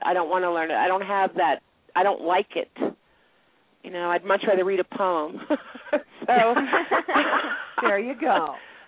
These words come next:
Speaker 1: I
Speaker 2: And you
Speaker 1: really
Speaker 2: should always
Speaker 1: would.
Speaker 2: do what makes you
Speaker 1: So
Speaker 2: happy.
Speaker 1: So anyway, that's kinda what's going on with me. You know,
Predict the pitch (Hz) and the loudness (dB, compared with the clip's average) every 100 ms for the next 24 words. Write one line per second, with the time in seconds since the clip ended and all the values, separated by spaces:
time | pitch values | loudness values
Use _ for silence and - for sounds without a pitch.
0 | - 233 277 247 226 214 - - 247 220 | 2 4 6 6 6 6 6 6 2 -4
1 | 240 247 240 220 214 208 190 214 180 - | -2 -2 0 -2 0 0 0 -2 -6 -10
2 | 131 - _ _ - - - _ 254 294 | -18 -20 _ _ -20 -20 -20 _ 0 4
3 | 277 269 269 226 190 214 269 - 294 294 | 4 4 2 2 2 2 0 0 0 2
4 | 277 247 - - 254 247 226 226 247 233 | 4 2 0 -2 0 2 2 2 0 -4
5 | 220 190 175 185 220 - - _ _ - | -4 -4 -4 -8 -12 -20 -20 _ _ -8
6 | 202 190 190 196 | -2 2 4 2